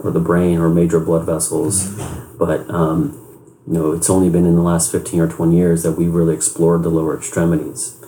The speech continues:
Speaker 1: Much of what was done before then, like you said, was open surgical, and the vascular surgeons were either,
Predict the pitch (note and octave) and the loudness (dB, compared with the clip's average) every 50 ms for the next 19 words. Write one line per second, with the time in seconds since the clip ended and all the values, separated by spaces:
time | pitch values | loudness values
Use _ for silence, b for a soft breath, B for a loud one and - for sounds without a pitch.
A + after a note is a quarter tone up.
0 | B B B B B - - - - - G#2+ A2+ A2+ - A#2 F#2 F2+ F#2 F#2+ F#2 | B B B B B -20 -20 -12 -2 0 0 2 2 2 0 0 2 2 2 2
1 | F2 E2 - - - - - G2+ F#2 F2 E2 E2+ F#2+ F#2 G2 F#2+ E2+ F2 E2+ E2+ | 2 0 -2 -6 -16 -8 -2 0 0 0 0 0 2 2 2 2 2 0 -2 -2
2 | - G2 F#2+ G#2 A2 G2+ F2 E2 E2 D#2+ D#2+ D#2+ D#2+ - E2+ E2 - F#2+ F#2 F2 | -2 2 2 2 2 2 0 0 2 2 0 0 -2 -2 -2 0 2 2 2 2
3 | E2+ E2 E2 E2 - F#2 F2+ F2 - F2+ E2+ E2 - F#2 F#2 E2+ G2 F2+ - F2 | 2 0 0 0 0 0 0 0 2 0 0 0 2 0 0 0 -2 -2 0 -2
4 | D#2+ D#2 E2 E2 E2+ F2 F2 E2+ E2+ E2+ E2+ E2+ - - F#2 E2+ E2 E2 E2 - | -2 -2 -4 -4 -2 -2 -2 0 0 0 0 0 0 0 0 0 0 0 0 2
5 | F#2 F2 E2 E2+ E2+ E2+ E2 - - E2+ E2+ E2 E2 - F#2+ F2+ E2+ F2 E2+ E2 | 0 0 2 2 2 2 2 0 0 0 0 0 0 0 -2 0 0 0 0 0
6 | E2 | -2